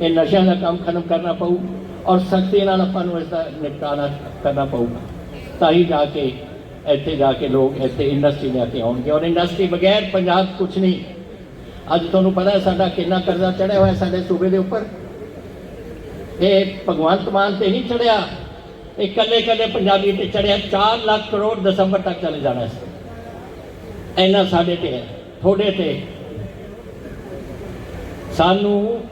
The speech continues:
جڑا اسی اجازت لینے ہیں، جی ایس ڈی پی کہندے نے، اسٹیٹ ٹیکس جڑا لگدا ہے، اسٹیٹ ٹیکس جڑا لگدا ہے،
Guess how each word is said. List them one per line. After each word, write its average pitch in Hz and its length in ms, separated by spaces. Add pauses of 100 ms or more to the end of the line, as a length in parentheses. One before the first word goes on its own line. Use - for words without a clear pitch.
(920)
جڑا 190 260
اسی 180 340
اجازت 160 680
لینے 156 300
ہیں، 156 220 (760)
جی 175 220
ایس 185 200
ڈی 156 180
پی 180 80
کہندے 165 340
نے، 156 180 (1400)
اسٹیٹ 185 500 (840)
ٹیکس 156 360
جڑا 160 180
لگدا 143 300
ہے، 151 140 (500)
اسٹیٹ 175 420
ٹیکس 160 300
جڑا 156 180
لگدا 147 280
ہے، 143 120